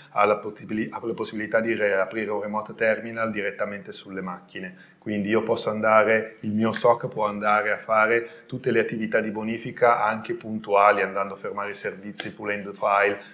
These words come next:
Facciamo, cioè, quest-, questo tipo di attività viene fatta. Ovviamente quello che non facciamo con questo servizio è quello che è di contorno alla parte di,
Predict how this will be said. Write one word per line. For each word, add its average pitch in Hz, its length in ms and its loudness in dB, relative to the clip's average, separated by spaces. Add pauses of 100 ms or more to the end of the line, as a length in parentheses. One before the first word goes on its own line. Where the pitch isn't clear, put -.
Facciamo, 117 600 0
cioè, 101 360 2
quest-, - 360 -2
questo 117 300 -2
tipo 113 260 -4
di 107 100 0
attività 113 460 0
viene 101 220 -2
fatta. 85 300 -6
Ovviamente 110 560 0 (220)
quello 139 360 6
che 127 160 0
non 131 200 0
facciamo 127 400 2
con 120 140 -6
questo 123 260 -4
servizio 120 580 0
è 107 40 0
quello 107 340 2
che 107 280 0 (260)
è 113 300 2
di 113 200 -2
contorno 120 840 4
alla 107 260 8
parte 98 520 2
di, 98 380 -6